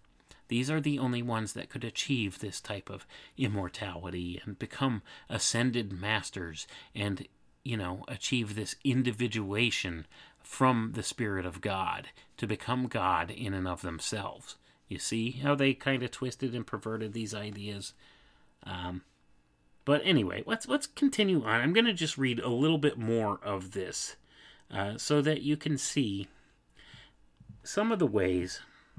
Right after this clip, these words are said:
that they, they teach certain truths in here, but at the same token,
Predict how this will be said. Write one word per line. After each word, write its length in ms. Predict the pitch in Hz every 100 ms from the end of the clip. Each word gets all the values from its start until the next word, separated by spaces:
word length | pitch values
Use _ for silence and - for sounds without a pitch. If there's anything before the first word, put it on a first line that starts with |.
| - - -
that 200 | 104 98
they, 180 | 110 110
they 200 | 123 120
teach 500 | - 151 131 - -
certain 420 | - 156 - 120 107
truths 480 | - 160 131 -
in 180 | 101 98
here, 320 | 92 110 95 - - - -
but 120 | 123
at 120 | 143
the 80 | 147
same 240 | - 165
token, 580 | 151 - 131 - 113 104